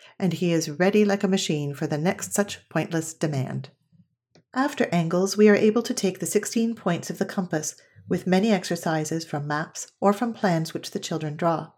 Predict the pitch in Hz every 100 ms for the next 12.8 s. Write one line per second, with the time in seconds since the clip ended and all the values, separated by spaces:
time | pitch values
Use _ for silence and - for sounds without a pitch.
0 | _ _ - _ _ _ _ _ _ -
1 | 175 175 208 208 247 226 175 175 175 -
2 | 175 180 - 208 254 196 180 165 156 165
3 | 156 156 - - _ _ _ _ _ _
4 | 202 190 226 208 196 180 185 185 180 165
5 | 180 175 175 170 170 165 165 151 - 165
6 | 143 165 208 - 147 175 - _ - -
7 | 170 175 156 160 151 175 196 190 160 151
8 | 147 156 180 170 160 160 160 156 151 175
9 | 185 156 139 143 - _ _ _ - 220
10 | - 208 202 - 240 247 196 175 156 151
11 | 151 151 156 - 156 165 165 - - -
12 | 214 - 185 175 170 165 165 160